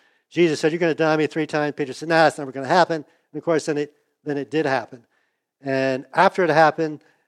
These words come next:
Jesus looks at Peter, and I said, "I don't think he's saying, 'I told you so.'" I'm thinking, "Peter, I still love you. I still have a calling and a purpose for your life." So when or how did Peter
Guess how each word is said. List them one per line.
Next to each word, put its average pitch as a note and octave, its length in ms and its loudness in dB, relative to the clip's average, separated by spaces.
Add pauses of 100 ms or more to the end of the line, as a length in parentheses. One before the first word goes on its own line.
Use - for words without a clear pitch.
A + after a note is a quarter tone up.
Jesus E3+ 420 0
looks E3 200 0
at D3+ 140 -4
Peter, C#3 360 -2
and C3 100 -8
I C3 100 -4
said, C3+ 200 -8
"I D#3+ 140 -4
don't A3+ 180 -6
think D#3+ 180 -6
he's D3 180 -8
saying, C3+ 260 -4
'I C#3 80 -2
told A3+ 280 -2
you C#3+ 60 -8
so.'" C3 420 -6 (360)
I'm C3 80 -20
thinking, C#3+ 340 -8 (260)
"Peter, F#3 360 0 (1080)
I D3 100 -2
still D#3+ 240 0
love D#3+ 240 2
you. F#3 160 2
I C3+ 80 2
still B2+ 240 -6
have C3 180 -10
a - 20 -20
calling D3 440 -2
and A#2+ 80 -12
a - 20 -16
purpose - 460 -18 (240)
for A#2+ 400 -12 (220)
your A2 360 -18 (360)
life." A2+ 280 -14 (1160)
So D#3 340 2 (240)
when A#3+ 260 0
or G#3+ 80 2
how G#3+ 220 4
did F3+ 240 -2
Peter F3 460 -6